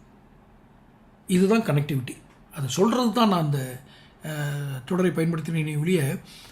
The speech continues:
அ, இந்த ஆபத்தினை ஒரு எச்சரிக்கையாக எடுத்துக்கொள்ள வேண்டும் என்பதை தவிர இது ஒரு பயமுறுத்தும் செய்தியாக நான் கூற வரவில்லை. தொடர்ந்து, அ,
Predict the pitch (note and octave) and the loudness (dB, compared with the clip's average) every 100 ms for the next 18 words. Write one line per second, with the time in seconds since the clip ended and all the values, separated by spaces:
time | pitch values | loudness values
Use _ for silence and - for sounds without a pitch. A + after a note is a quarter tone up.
0 | - - D#3+ - C#3+ C#3+ C#3+ C3+ - - | -20 -20 -12 -10 -10 -12 -14 -16 -18 -20
1 | - - - - - F3+ E3 E3 F#3 B3 | -20 -20 -20 -20 -6 -2 0 0 0 0
2 | C4 - B3+ C4 - G#3 E3+ D3+ E3 D#3+ | -2 0 0 0 -2 -6 -4 -4 -4 -2
3 | B3+ - B3 A#3 G3 D#3+ F#3 F3+ E3+ D3+ | -2 0 2 4 4 4 -2 0 0 -2
4 | C#3+ D#3 E3 E3+ D#3 D3 F3 D#3 D3 - | -4 -4 -2 -2 -2 -4 -2 -2 -6 -12
5 | - - - G3 F3 D3+ D#3 - - - | -20 -10 0 6 6 4 -6 -16 -18 -2
6 | F#3+ D#3+ E3+ B3+ C#4+ A#3+ C4 A#3 F#3+ E3+ | 0 2 4 4 2 0 0 2 4 4
7 | E3 D#3+ F3+ D3 C3+ C#3 B2+ D#3 A#2+ G#2+ | 2 0 -2 -2 -4 -4 -4 -4 -6 -8
8 | G#2+ - - - - - _ - - - | -12 -14 -18 -20 -20 -20 _ -20 -20 -20
9 | - - - - - - F#3 A3 F#3+ C#3 | -20 -20 -20 -20 -10 0 4 6 4 2
10 | C3+ - - - - | 0 -8 -20 -20 -20